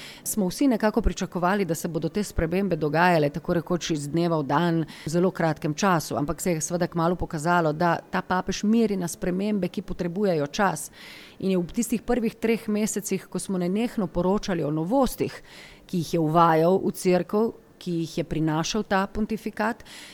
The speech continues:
smo se na to morali navaditi, da so to vendarle samo na nek način orisi vsega tistega, za kar on misli, da je potrebno v prihodnjih letih na nek način drugače ravnati, drugače delovati, tudi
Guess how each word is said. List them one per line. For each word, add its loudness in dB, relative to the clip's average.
smo 0
se 2
na 4
to 2
morali 4
navaditi, 2
da -2
so -4
to -2
vendarle -2
samo -2
na 0
nek -4
način -2
orisi 2
vsega 0
tistega, -2
za -2
kar 0
on 2
misli, 0
da 0
je -2
potrebno 0
v -8
prihodnjih -4
letih -2
na -2
nek -4
način -2
drugače 2
ravnati, -2
drugače -2
delovati, -2
tudi 2